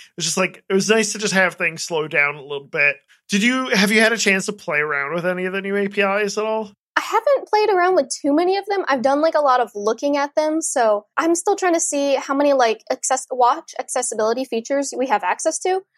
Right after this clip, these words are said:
Speaker 2: 'cause I think it'd be really cool to have, like, an entire game on your wrist where the entire thing is controlled by only the accessibility features. So, like, how they had
Speaker 1: Mm,
Speaker 2: the
Speaker 1: yeah.
Speaker 2: crunching feature and then doubling
Speaker 1: I know.
Speaker 2: and, like, being able to make a whole game out of that, I think would be really cool.
Speaker 1: That is so awesome.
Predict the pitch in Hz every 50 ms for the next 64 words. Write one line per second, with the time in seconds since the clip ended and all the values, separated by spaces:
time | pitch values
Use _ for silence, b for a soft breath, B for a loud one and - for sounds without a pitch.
0 | _ _ - 262 262 277 285 - 339 330 - 302 311 269 233 247 247 277 277 -
1 | 277 262 254 277 262 226 226 226 226 214 214 233 233 - 254 240 240 220 - 208
2 | 208 214 233 254 - - 233 226 214 196 180 175 190 196 220 302 - - - -
3 | 254 226 220 208 220 214 262 - - 269 254 254 262 254 254 226 226 226 220 -
4 | - 202 - - 208 208 220 208 202 208 196 - 214 214 226 226 220 220 220 208
5 | 202 185 185 - 220 214 - 202 196 180 190 202 220 254 285 - 320 320 320 -
6 | 381 381 381 381 - - _ _ _ _ _ - - 277 254 240 233 233 - 269
7 | 247 240 240 - 247 226 220 226 220 220 208 208 185 170 156 151 - 277 269 277
8 | 269 262 247 247 - 269 254 233 233 220 220 226 208 226 220 226 226 226 226 240
9 | 240 - _ _ _ 185 196 202 202 190 175 160 156 - 254 240 233 220 208 220
10 | 233 262 269 294 311 320 302 269 247 247 - 262 285 262 240 233 233 - 220 220
11 | 226 240 240 226 208 202 190 196 196 185 143 - 214 226 208 202 202 185 185 175
12 | 170 190 170 131 123 - - 185 135 87 - 254 - _ - 220 226 214 208 214
13 | - 220 196 170 170 170 180 170 - 175 147 143 143 135